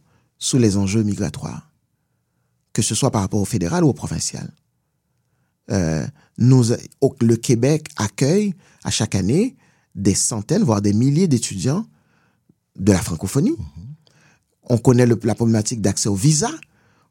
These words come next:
Speaker 1: pour des membres des communautés noires venant, appartenant à l'Afrique francophone. Ce sont des enjeux qui doivent nous interpeller tous.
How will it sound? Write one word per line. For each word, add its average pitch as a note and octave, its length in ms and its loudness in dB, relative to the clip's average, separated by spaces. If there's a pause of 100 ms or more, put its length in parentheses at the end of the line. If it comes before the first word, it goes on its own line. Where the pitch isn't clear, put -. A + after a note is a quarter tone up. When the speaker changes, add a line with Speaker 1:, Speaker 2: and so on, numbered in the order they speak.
(120)
Speaker 1:
pour C3+ 260 6
des G#2 720 2
membres D3+ 380 6
des A#2+ 100 4
communautés G#2 400 0
noires A2+ 380 -2 (580)
venant, C3+ 560 4 (200)
appartenant B2 420 -2
à A#2+ 40 2
l'Afrique D3 320 -2
francophone. A3 680 -2 (600)
Ce - 140 -2
sont - 160 -2
des D3+ 220 2
enjeux C3 160 2
qui A3 100 0
doivent D3+ 200 2
nous B2 120 2
interpeller A2 440 -2
tous. - 500 -8